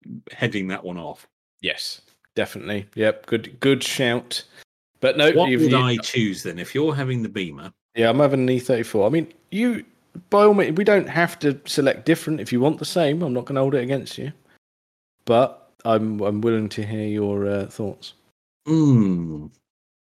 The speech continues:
Speaker 1: Ah, I keep coming back to the Mondeo.
Speaker 2: Yeah, that's what I, I was gonna predict that.
Speaker 1: I keep coming back to the Mondeo.
Speaker 2: That's just
Speaker 1: 'Cause it,
Speaker 2: in that,
Speaker 1: it
Speaker 2: in that blue.
Speaker 1: in that blue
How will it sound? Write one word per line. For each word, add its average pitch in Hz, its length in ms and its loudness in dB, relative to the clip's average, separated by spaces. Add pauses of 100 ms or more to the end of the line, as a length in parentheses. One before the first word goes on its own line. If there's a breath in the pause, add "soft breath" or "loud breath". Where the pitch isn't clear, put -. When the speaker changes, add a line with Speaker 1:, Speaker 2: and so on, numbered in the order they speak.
(360)
Speaker 1:
Ah, 110 420 -8
I 95 140 -16
keep - 260 -6
coming 92 260 -4
back 90 200 -10
to - 100 -20
the 101 80 -6
Mondeo. 95 520 -6 (680)
Speaker 2:
Yeah, 98 280 2
that's 107 240 0
what 80 100 -2 (240)
I, 143 40 2
I 143 40 4
was 127 120 2
gonna 107 160 0
predict 127 320 0
that. - 320 -6 (880)
Speaker 1:
I 107 60 -18 (220)
keep 127 200 -4
coming 95 300 -6
back 90 160 -10
to - 100 -20
the 95 80 -6
Mondeo. 87 640 -10 (1000)
Speaker 2:
That's 104 160 -6
just - 260 -6
Speaker 1:
'Cause 120 100 -2
it, 131 120 0
Speaker 2:
in 131 140 2
that, 135 320 0
Speaker 1:
it 131 160 -4
Speaker 2:
in 135 120 2
that 139 220 2
blue. 127 380 2 (540)
Speaker 1:
in 123 180 0
that 120 260 0
blue 95 440 -4